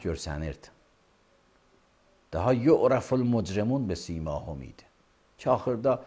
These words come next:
peşman olurlar, tövbə edirlər, gəlirlər İmam Səccadın məhzərinə, İmam dua eləyir, bu əlləri, e, a-, ayrılırlar.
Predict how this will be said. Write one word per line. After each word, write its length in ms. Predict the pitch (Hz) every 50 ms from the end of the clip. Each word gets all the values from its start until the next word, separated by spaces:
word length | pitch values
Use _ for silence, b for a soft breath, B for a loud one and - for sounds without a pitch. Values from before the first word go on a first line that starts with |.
| B B B
peşman 360 | - 90 - - - 98 92
olurlar, 400 | 95 95 92 87 82 87 85 82 - -
tövbə 260 | 85 80 71 69 82
edirlər, 360 | 82 82 82 78 82 80 80 -
gəlirlər 400 | 82 73 80 78 76 80 76 73
İmam 160 | 73 73 73
Səccadın 580 | - - - - - 80 80 73 76 76 78 - b b b b b b 76
məhzərinə, 500 | 73 - - - - 73 78 78 76 76
İmam 260 | 71 78 80 78 73
dua 220 | - 78 71 78 82
eləyir, 300 | 80 78 80 78 73 71 - -
bu 120 | 78 -
əlləri, 460 | - 76 76 71 73 71 73 80 80 - B B B B B -
e, 260 | - 62 60 57 - - - _ _ _ _ _ _ _ _ _ _ _ b b b b b b b _ _ _ _ _ _ -
a-, 120 | 71 - - -
ayrılırlar. 760 | 82 82 80 80 78 80 78 78 85 85 80 80 76 71 -